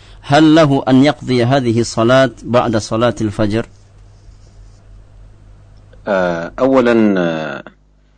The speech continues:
Speaker 2: جزا الله السائل خير الجزاء على ما أبداه من، آه، آه، اهتمام، وهذا الذي ينبغي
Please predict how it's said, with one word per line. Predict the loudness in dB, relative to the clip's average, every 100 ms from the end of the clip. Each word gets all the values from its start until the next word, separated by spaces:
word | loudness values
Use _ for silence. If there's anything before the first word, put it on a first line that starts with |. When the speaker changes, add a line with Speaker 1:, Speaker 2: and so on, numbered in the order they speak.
| _ _ _ -18
Speaker 2:
جزا | -14 -2 -2 0
الله | -2 -2 -2 -4 -14 -16 -18 -20 _ -20
السائل | -14 -4 -4 -4 -8 -10
خير | -8 -6 -6
الجزاء | -10 -12 -10 -6 -6 -8 -16 _ _ _ _ _ _ _ _ _
على | -6 -2 0
ما | -2 -4
أبداه | -6 -4 -4 -6 -12
من، | -10 -8 -8 -8
آه، | -10 -12 -14 -20 _ _ _ _ _ _
آه، | -12 -10 -8 -10 -14 -18 -20 -20 -18 -18
اهتمام، | -16 -6 -2 -2 -2 -6
وهذا | -6 -4 -2 -2
الذي | -2 0 0
ينبغي | 0 -2 -2 -4 -6